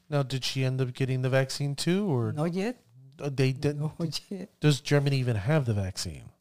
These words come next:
Speaker 2: Mm, they have, they have it, but they still seem like they are messed up.
Speaker 1: They,
Speaker 2: Uh,
Speaker 1: they're
Speaker 2: still.
Speaker 1: screwing up as well.
Speaker 2: Yeah. Yeah.
Speaker 1: That to me, it makes no sense. If you're a frontline worker and my cousin's a doctor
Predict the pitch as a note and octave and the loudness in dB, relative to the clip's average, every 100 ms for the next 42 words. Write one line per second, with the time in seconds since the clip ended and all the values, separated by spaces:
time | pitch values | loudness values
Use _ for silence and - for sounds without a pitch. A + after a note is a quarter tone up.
0 | F4 G#3 F3+ E3 D#3+ D3 F3 F#3 - - | _ -16 -14 -12 -10 -4 -4 -4 -12 -10
1 | A3 B3 F3+ F#3+ G#3+ A3+ A3 A#3 A3+ - | -10 -8 -6 -4 -2 -2 -2 -6 -10 -8
2 | D#3 D#3 C#3+ - - E3 D#3+ D3 D3 _ | -8 -4 -6 -6 -6 -6 -4 -6 -10 _
3 | - E3 D#3 D3 D#3 D3 C#3+ C#3 C#3+ C#3+ | -10 -6 -6 -6 -8 -8 -6 -6 -6 -6
4 | C3+ - C3+ C3+ C3+ B2+ A#2 - _ _ | -6 -6 -6 -6 -14 -18 -20 -20 _ _
5 | _ - C#3 B2+ C3 C3 - - B2+ B2 | _ -2 0 2 4 4 4 2 2 4
6 | A2+ A2 G#2+ G#2+ A2 F#2+ B2 - _ _ | 2 0 0 0 -2 -2 -4 -10 _ _
7 | _ _ - A#2 B2+ - C#3+ C3+ B2 B2+ | _ _ -14 -2 0 2 2 2 2 0
8 | - A#2+ C#3 B2 B2 C3+ C3 B2 C#3+ A#2 | 0 0 2 2 0 2 2 2 2 2
9 | A#2 B2 C3 C#3+ B2 A#2+ A#2 - - - | 2 4 4 2 4 2 2 -10 -20 -16
10 | - A#2+ A2+ - B2 A2+ A#2 A2 A2+ G#2+ | -2 2 2 6 6 6 2 4 4 4
11 | G#2+ - C3+ F3 - F#2+ C#2 | 2 4 4 4 0 -4 -4